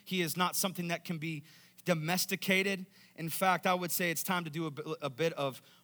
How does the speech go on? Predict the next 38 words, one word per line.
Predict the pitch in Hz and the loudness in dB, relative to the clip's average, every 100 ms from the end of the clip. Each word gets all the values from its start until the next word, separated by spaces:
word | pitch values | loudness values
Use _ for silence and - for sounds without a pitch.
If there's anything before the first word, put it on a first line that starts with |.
| - | -10
rewilding. | 139 165 147 139 147 147 139 120 104 - _ _ _ _ _ _ _ - | -4 -2 -2 0 2 2 0 -4 -8 -12 _ _ _ _ _ _ _ -6
Now, | 165 | -2
if | 160 | -2
the | 147 | -4
term | 202 202 | -2 0
rewilding | 190 180 185 185 170 | 0 4 4 4 0
is, | 147 - | -4 -6
is | 135 120 | -6 -6
new | 151 180 | -4 -4
for | 165 147 | -6 -6
you, | 131 131 147 | -4 -4 -4
let | 151 | -8
me | 147 | -8
give | 147 | -8
you | 139 | -6
a | |
definition. | 131 135 135 139 156 | -8 -8 -6 -6 -6
Rewilding | 143 131 147 160 147 139 | -6 -2 2 2 0 -4
is | 120 | -8
the | 131 | -8
act | - 156 180 160 | -2 0 -2 -6
of | 131 | -10
restoring | 127 - 175 165 147 | -10 -8 -8 -6 -6
something | 170 156 160 | -6 -8 -10
to | 139 135 | -10 -10
its | - | -8
natural, | 135 143 143 147 131 - - - _ | -6 -6 -6 -8 -10 -12 -20 -20 _
uncultivated | 202 208 208 - 151 180 160 170 156 | -2 -2 -4 -6 -6 -6 -4 -4 -2
state. | 127 165 147 123 - - | -2 0 0 -2 -10 -2
Uh, | 175 156 | 0 0
think | 151 190 | -2 0
about | 190 170 | 0 2
the | 160 151 | 2 0
Yellowstone | 143 170 180 - 170 | 2 -2 -2 -4 -4
National | 165 170 - 160 | -4 -4 -4 -8
Park | 143 175 170 - | -8 -4 -4 -4
when | 156 | -6
they | 143 | -6